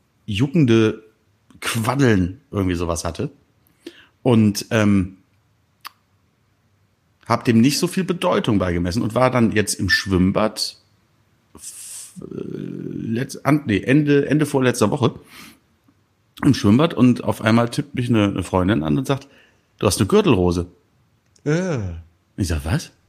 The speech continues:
Speaker 1: „Ja, ich glaub, du hast eine Gürtelrose. Geh mal zum Arzt. Ich glaub, du hast eine Gürtelrose am Rücken.“ Ich dachte, Gürtel-, Gürtelrose kriegen, kriegen alte Menschen, hab ich immer gedacht, ne?
Speaker 2: Du bist
Speaker 1: Ähm,
Speaker 2: alt.
Speaker 1: das ist
Speaker 2: Mhm.
Speaker 1: richtig. Aber tatsächlich kriegen das auch sehr viele Leute um die dreißig, hab ich dann erfahren.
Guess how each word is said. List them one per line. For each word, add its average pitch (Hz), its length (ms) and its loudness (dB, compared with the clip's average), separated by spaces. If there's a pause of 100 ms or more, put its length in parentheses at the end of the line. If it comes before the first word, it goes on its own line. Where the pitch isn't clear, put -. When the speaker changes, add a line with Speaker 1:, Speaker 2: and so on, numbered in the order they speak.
(1400)
Speaker 1:
„Ja, 254 100 6
ich 123 100 -4
glaub, 104 140 0
du 127 80 2
hast 147 140 -2
eine 220 80 -2
Gürtelrose. 90 500 0 (200)
Geh 98 100 4
mal 117 100 4
zum 208 160 -2
Arzt. - 220 0
Ich 87 100 -6
glaub, 98 200 2
du 156 120 -2
hast 202 180 -4
eine 202 60 0
Gürtelrose 87 520 -2 (340)
am 95 140 0
Rücken.“ 87 280 0 (960)
Ich - 120 -12
dachte, - 220 -8
Gürtel-, - 300 -8
Gürtelrose 120 440 4
kriegen, 113 580 2 (240)
kriegen 98 340 0
alte 123 320 2
Menschen, 80 460 0
hab 80 100 -6
ich 85 80 -8
immer 82 160 -4
gedacht, 82 380 -8
ne? 123 140 -4 (320)
Speaker 2:
Du - 60 -20
bist 98 200 4
Speaker 1:
Ähm, 92 260 2
Speaker 2:
alt. - 320 -20 (640)
Speaker 1:
das 82 160 -10
ist 113 100 0
Speaker 2:
Mhm. 110 60 0
Speaker 1:
richtig. 101 380 -4
Aber 113 160 2
tatsächlich 123 400 0
kriegen 123 180 0
das 110 100 2
auch 98 100 -4
sehr 107 160 2
viele 107 280 2
Leute 101 260 2
um 87 100 -6
die 85 100 -4
dreißig, 123 480 -4
hab 90 80 -20
ich - 40 -18
dann 85 140 -18
erfahren. 90 320 -14